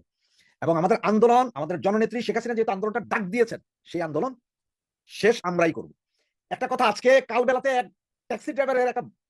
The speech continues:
ইয়ে শুনেছি, সে বলেছে যে এরা তো সব বিদেশে থেকে একটা পাত মারছে, সেই পাতেই সারা দেশ ব্লক, আর এরা আইসা যদি পাত যদি ঢাকা শহরে মারে তাহলে কি হবে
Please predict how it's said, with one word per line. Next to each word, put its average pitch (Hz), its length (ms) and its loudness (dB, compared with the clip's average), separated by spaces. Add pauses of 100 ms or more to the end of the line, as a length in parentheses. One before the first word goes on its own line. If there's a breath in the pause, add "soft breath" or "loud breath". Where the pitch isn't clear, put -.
(120)
ইয়ে 247 140 -2
শুনেছি, 170 240 -4
সে 214 120 2
বলেছে 247 200 4 (480 soft breath)
যে 262 60 -2 (120)
এরা 269 180 4
তো 302 140 0
সব 285 180 2
বিদেশে 269 260 -4
থেকে 285 140 -2
একটা 285 200 -6
পাত 254 120 -2 (100)
মারছে, 269 280 -2
সেই 262 160 2
পাতেই 277 220 -2
সারা 277 220 -6
দেশ 311 100 2 (280)
ব্লক, 220 180 0 (400)
আর 175 100 -6 (100)
এরা 240 140 0
আইসা 247 200 -4
যদি 269 180 -8
পাত 247 180 -4
যদি 247 180 -2
ঢাকা 240 180 -4
শহরে 254 220 0
মারে 226 140 -2
তাহলে 220 200 -2
কি 214 100 -6
হবে 226 100 0